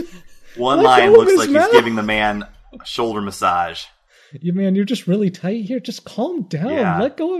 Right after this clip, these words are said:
Speaker 2: of,
Speaker 1: Hey, let
Speaker 2: let
Speaker 1: go
Speaker 2: go
Speaker 1: of
Speaker 2: of
Speaker 1: Louis,
Speaker 2: Larry.
Speaker 1: man. You just gotta calm down.
Speaker 2: Tim, I appreciate that we bo-, both went with <laughs> L names.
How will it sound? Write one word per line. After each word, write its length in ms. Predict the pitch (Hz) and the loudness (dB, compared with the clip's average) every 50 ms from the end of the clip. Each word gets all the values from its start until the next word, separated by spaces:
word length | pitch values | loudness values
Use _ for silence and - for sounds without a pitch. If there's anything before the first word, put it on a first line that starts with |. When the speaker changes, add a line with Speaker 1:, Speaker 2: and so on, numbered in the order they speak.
| 302 262 | -8 -12
Speaker 2:
of, 60 | - _ _ _ 185 156 151 151 - _ _ _ _ _ _ _ - | -16 _ _ _ -20 -18 -18 -18 -18 _ _ _ _ _ _ _ -12
Speaker 1:
Hey, 120 | - 123 | -8 -6
let 160 | 135 160 180 | -4 -4 -2
Speaker 2:
let 0 | |
Speaker 1:
go 60 | 196 190 208 214 | 0 2 4 6
Speaker 2:
go 140 | 220 208 196 | 6 6 6
Speaker 1:
of 40 | 330 | 8
Speaker 2:
of 40 | 190 | 8
Speaker 1:
Louis, 140 | 180 180 220 | 8 8 8
Speaker 2:
Larry. 180 | - 202 - | 6 6 4
Speaker 1:
man. 440 | - - 208 165 131 127 135 143 143 175 - - - - _ _ _ _ | 4 4 2 2 2 2 0 -2 -4 -6 -8 -10 -20 -20 _ _ _ _
You 40 | - | -16
just 180 | 135 - - - | -14 -12 -8 -4
gotta 160 | 202 180 - | -4 -4 -4
calm 360 | - - - 156 156 151 147 | -6 -4 0 2 2 2 2
down. 560 | 139 143 165 190 165 - - 135 110 92 87 _ _ _ _ _ _ - - _ _ _ _ | 2 2 4 4 4 2 0 -6 -8 -10 -14 _ _ _ _ _ _ -20 -20 _ _ _ _
Speaker 2:
Tim, 240 | - - 196 196 202 | -2 0 0 0 0
I 100 | 202 233 | 0 0
appreciate 420 | 262 226 175 175 165 160 - 180 170 | -2 0 2 0 0 0 0 -2 -2
that 100 | 175 170 | 0 0
we 120 | 170 165 | 0 0
bo-, 340 | 160 170 170 170 165 170 - | 2 2 0 0 -2 -8 -10
both 300 | - 151 175 170 165 170 | -2 2 2 2 2 2
went 140 | 175 165 147 165 | -2 -4 -4 -4
with 120 | 165 165 | -4 -2
<laughs> 60 | 160 | -2
L 220 | 165 165 - - - 151 120 - | -2 -4 -4 -8 -12 -12 -6 0
names. 560 | 185 190 175 - - 185 185 - - - - | 2 2 2 2 0 -2 -2 -4 -8 -14 -12